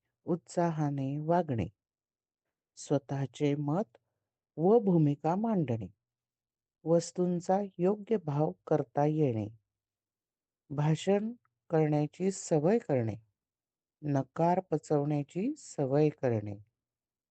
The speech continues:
मैदानावर खेळ खेळणे, झोपताना दात घासणे, सकाळी लवकर उठणे, रोजचा होमवर्क रोज करणे, पत्र लिहिण्याची सवय,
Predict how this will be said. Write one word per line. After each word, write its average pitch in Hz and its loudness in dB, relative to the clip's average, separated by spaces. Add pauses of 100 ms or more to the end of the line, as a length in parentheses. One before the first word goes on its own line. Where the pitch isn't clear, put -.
(180)
मैदानावर 143 -2 (100)
खेळ 160 2
खेळणे, 104 -2 (1000)
झोपताना 180 0
दात 165 2 (160)
घासणे, 123 -10 (880)
सकाळी 151 0
लवकर 139 -2
उठणे, - -10 (1120)
रोजचा 151 4
होमवर्क 185 0
रोज 180 4
करणे, 107 -4 (1700)
पत्र 160 -2
लिहिण्याची 147 0
सवय, 151 0